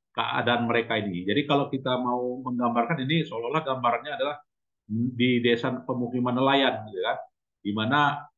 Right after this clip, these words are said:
masing-masing keluarga itu memiliki anak yang banyak. Nah, sedangkan ini dia di, di, di perkotaan gitu ya, anaknya dikit ya. Nah, di kawasan perkotaan gitu ya. Nah, ini tidak, kalau mau kita melihat secara umum gambarannya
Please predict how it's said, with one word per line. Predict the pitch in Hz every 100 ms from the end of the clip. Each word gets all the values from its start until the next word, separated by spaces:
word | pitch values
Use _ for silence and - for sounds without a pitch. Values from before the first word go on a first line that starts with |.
| _ -
masing-masing | 120 - 120 117 123
keluarga | 120 123 113 117
itu | 151
memiliki | 131 123 117 135
anak | 117 120 120
yang | 113
banyak. | 113 120 117 - - _ _ _
Nah, | 107 104
sedangkan | 120 113 113 113
ini | 117 151
dia | 139 151
di, | 135 123
di, | 117 123 131
di | 123 127
perkotaan | 123 131 120 135 135 131 - -
gitu | 90
ya, | 113
anaknya | 110 107 - 123 135 127
dikit | 117 117 143 - -
ya. | 113 123 _ _ _ _ _ -
Nah, | 98 95
di | 101 107
kawasan | 104 101 110 101
perkotaan | 104 104 101 104 104 82 85
gitu | 82
ya. | 98 110 - _ 95
Nah, | 98
ini | 135 127
tidak, | 131 - - _ -
kalau | 120 117
mau | 120 117
kita | 113 117
melihat | 113 110 123 120 - _ _ _ _ _ -
secara | - 110 107 110
umum | 117
gambarannya | 104 101 101 98 90 90